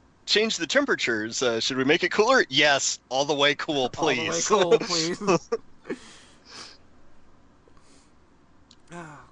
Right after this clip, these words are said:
Speaker 2: God,
Speaker 1: But
Speaker 2: yep, that's a great, great game, and the quality is fantastic. It's just so well put together.
Speaker 1: Yes, and 'cause,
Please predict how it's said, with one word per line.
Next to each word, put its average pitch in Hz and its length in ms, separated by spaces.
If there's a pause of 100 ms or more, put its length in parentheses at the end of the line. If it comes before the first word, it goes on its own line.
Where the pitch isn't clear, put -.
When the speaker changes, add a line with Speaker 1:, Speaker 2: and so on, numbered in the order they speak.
Speaker 2:
God, 135 160
Speaker 1:
But 117 100
Speaker 2:
yep, 113 200
that's 123 200
a 120 60
great, 113 480
great 107 260
game, 110 300
and 104 120
the 110 60
quality 147 540
is 101 200
fantastic. 120 1200
It's - 180
just - 240
so 107 220
well 107 240
put - 220
together. 101 480 (680)
Speaker 1:
Yes, - 540 (100)
and 123 280 (200)
'cause, 143 220